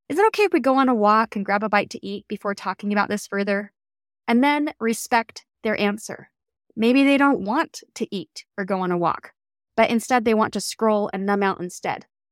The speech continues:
You do what you need to do and let go of the idea that you can control the other person. When somebody's feeling activated, then they're a lot less likely to receive your ideas on what is needed anyway. So then once both parties are in a more receptive space, then you can continue the conversation.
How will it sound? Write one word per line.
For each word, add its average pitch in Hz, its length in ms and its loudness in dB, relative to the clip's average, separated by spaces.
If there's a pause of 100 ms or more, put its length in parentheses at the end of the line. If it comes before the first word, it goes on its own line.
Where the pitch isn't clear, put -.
You 240 260 2
do 359 140 6
what 349 140 4
you 262 200 0
need 254 240 4
to 233 100 2
do 180 380 -4
and 208 140 0
let 214 180 0
go 214 180 2
of 262 100 0
the 240 100 2
idea 214 300 4
that 190 100 -2
you 208 80 -4
can 202 160 -8
control 190 360 -8
the 190 100 -2
other 180 140 -4
person. - 500 -10 (460)
When 220 120 0
somebody's 277 380 0
feeling 277 240 0
activated, 254 720 2
then 226 120 2
they're 220 120 4
a 220 60 4
lot 220 220 4
less 214 320 2
likely 247 580 -2 (220)
to 247 100 -2
receive 226 380 0
your 208 140 4
ideas 185 560 0
on 185 120 -4
what 185 140 0
is 180 140 -6
needed 175 320 -4
anyway. 156 440 -8 (420)
So 240 180 0
then 269 320 4
once 262 240 4
both 294 280 2
parties 269 440 0
are 233 60 4
in 220 60 2
a 220 60 2
more 214 260 0
receptive 233 580 -2
space, 202 460 -2
then 240 300 2
you 240 80 0
can 220 140 -4
continue 196 400 -8
the 185 80 -8
conversation. 180 760 -8